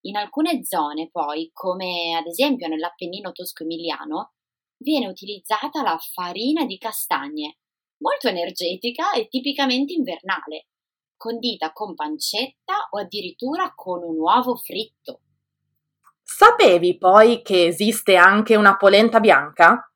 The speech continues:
Speaker 2: È tipica della zona di Venezia e Treviso. È abbastanza fluida e si fa con la farina del mais bianco perla.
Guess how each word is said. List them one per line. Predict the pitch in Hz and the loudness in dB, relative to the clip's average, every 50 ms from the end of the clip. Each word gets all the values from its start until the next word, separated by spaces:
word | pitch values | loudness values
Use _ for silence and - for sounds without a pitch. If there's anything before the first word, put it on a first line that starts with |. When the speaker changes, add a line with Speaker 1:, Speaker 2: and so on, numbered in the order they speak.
| _ _ _ _ _ _ _ _ _ _ _ | _ _ _ _ _ _ _ _ _ _ _
Speaker 2:
È | - - 226 - - - _ | 6 6 6 6 6 -2 _
tipica | - 277 302 320 320 370 359 370 370 311 | 0 2 2 4 4 4 6 8 8 8
della | 196 170 165 165 165 170 | 8 6 4 2 2 4
zona | 165 214 226 247 240 | 8 8 8 8 8
di | 214 196 | 4 2
Venezia | 160 160 151 135 139 - - - - 190 | -2 -2 -4 -4 -8 -10 -8 0 4 4
e | 202 208 | 4 4
Treviso. | 202 - 170 160 151 147 143 143 139 156 - - _ _ _ _ _ _ _ _ _ _ | 2 0 -4 -4 -4 -8 -10 -4 -2 -2 -2 -2 _ _ _ _ _ _ _ _ _ _
È | - 233 202 | 6 8 10
abbastanza | 160 156 165 175 185 262 269 254 - - - 427 480 466 440 330 285 | 10 10 8 8 8 8 8 6 6 8 10 10 10 10 10 8 4
fluida | - - - 165 147 151 151 160 190 190 294 359 - - _ _ _ _ _ - | 4 4 -4 -6 -6 -4 4 6 8 8 8 8 4 -6 _ _ _ _ _ 2
e | - - | 4 4
si | 339 - 415 403 | 6 8 6 6
fa | 381 - 330 - 160 165 | 6 8 10 10 10 8
con | - - 185 180 | 6 -2 0 6
la | 190 240 262 | 6 6 6
farina | - 202 170 170 202 247 311 381 440 440 254 208 | 6 2 0 2 2 2 2 2 2 2 2 4
del | 185 175 175 165 | 2 2 2 2
mais | 170 175 180 220 277 339 381 370 - - - - - | 4 6 6 6 6 4 2 -2 -4 -4 -4 -4 -4
bianco | - 185 185 170 147 156 165 - - 254 | -4 0 2 4 4 4 2 6 6 6
perla. | 254 - 127 - - 143 156 165 165 | 6 4 -8 -8 -6 0 6 6 6